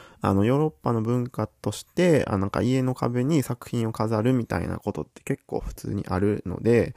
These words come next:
それは建築的な、ね、建物の中の構造としても、日本では結構こう、クローゼッ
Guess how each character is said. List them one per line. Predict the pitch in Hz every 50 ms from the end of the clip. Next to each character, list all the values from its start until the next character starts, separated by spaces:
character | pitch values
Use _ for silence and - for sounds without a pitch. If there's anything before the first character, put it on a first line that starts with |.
| - - - - - - - - _ _
そ | - 180
れ | 175
は | 175
建 | - 165 160 156
築 | - - - 151
的 | - 139 139
な、 | 139 135 131 127 - _ _ _ _ _ _
ね、 | - 127 -
建 | - 117 - 127 135
物 | 151 156 127
の | 92 78
中 | 71 90 98 - - 156
の | 117 98
構 | - 92 95 90
造 | 90 92 85 -
と | - 87
し | - -
て | - 87
も、 | 98 120 127 101 95
日 | 107 120
本 | 139 135 113
で | - -
は | -
結 | - 87 - -
構 | - -
こ | - - - - - -
う、 | -
ク | - 98
ロ | 98 95
ー | 87
ゼ | -
ッ | -